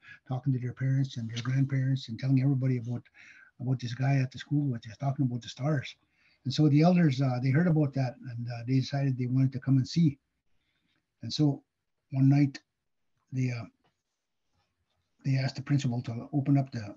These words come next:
the school and then, uh, the gym. And, uh, they asked for me to set up the planetarium 'cause they wanted to come and see. And so I did that. And I, and I was all nervous. I was all scared. I said, "Oh, well, I'm gonna get shit now," I said. Uh, and so they showed up. And, uh, so,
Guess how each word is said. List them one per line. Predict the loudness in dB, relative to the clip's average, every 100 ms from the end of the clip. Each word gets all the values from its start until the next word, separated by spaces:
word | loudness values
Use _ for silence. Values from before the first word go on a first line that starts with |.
| -12
the | -12
school | -2 2 2 2 -8 _ _ _ _ -14
and | -10
then, | -8 -8
uh, | -8 -8
the | -6
gym. | 4 6 6 2 _ _ _ _ _ _ -12
And, | -8
uh, | -8 -10
they | -8
asked | -4 -4 0
for |
me | 6 6
to | 6
set | 0 -2
up | -2
the | -2
planetarium | 0 2 2 2 2
'cause | 0 -6
they | -2
wanted | 0 0 -2
to |
come | 0 0
and | 0
see. | 2 0 0 _ _ _ _ _ _
And | -4
so | 0 2
I |
did | 4 4
that. | 4 0
And | -6 -10 -4
I, | -4 -6 _ _ _
and | -8 -4
I |
was | 0
all | 4 6
nervous. | 8 6 0
I | -6
was | -6
all | -6
scared. | -6 -4 -4
I | -6
said, | -10 -8
"Oh, | -6
well, | -6 -8 -10
I'm |
gonna | -8 -6
get | -6
shit | -4 -4 0
now," | 0 0 -4 _ _ _ _ _ _
I |
said. | -20 -20 -20
Uh, | -20 -20 _ _ _ _ _ _ _ _
and | -2
so | 2
they | 6 6
showed | 6 6
up. | 6 4 _ _ _ _
And, | -2 0
uh, | 0 -6 -12
so, | 2 2